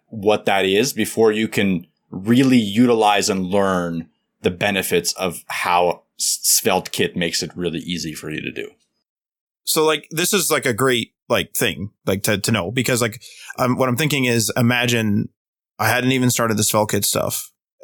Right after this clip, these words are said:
Speaker 2: on the passive income tracker. And then I go into the SvelteKit stuff and I have no idea what Node J S is. And now I'm, like, trying to figure all this stuff out while context switching and everything else. So no, this makes, this makes a lot of sense. Maybe there'll be a fourth project or something like that.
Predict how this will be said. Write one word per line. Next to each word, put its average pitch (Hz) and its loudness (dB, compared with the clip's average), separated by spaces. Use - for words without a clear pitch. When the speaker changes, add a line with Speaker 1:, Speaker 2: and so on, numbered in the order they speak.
Speaker 2:
on 110 4
the 101 2
passive 104 0
income 104 0
tracker. 104 -2
And - -2
then 123 0
I 117 0
go 123 2
into 117 0
the 110 2
SvelteKit 113 0
stuff 92 -2
and 107 -2
I 101 2
have 101 2
no 131 2
idea 131 2
what 117 2
Node 120 2
J 104 0
S 98 0
is. 87 -2
And 110 0
now 113 2
I'm, 110 2
like, 107 0
trying 127 0
to 113 0
figure 110 0
all 123 2
this 127 0
stuff - 0
out 101 2
while 123 2
context 123 0
switching 107 0
and 104 2
everything 101 0
else. 92 0
So 113 0
no, 104 0
this 117 0
makes, - -2
this 131 -2
makes 143 -2
a 139 2
lot 120 4
of 107 -2
sense. 95 0
Maybe 104 2
there'll 110 2
be 127 2
a 131 2
fourth 190 0
project 101 0
or - -2
something 107 -2
like 101 -2
that. 87 -6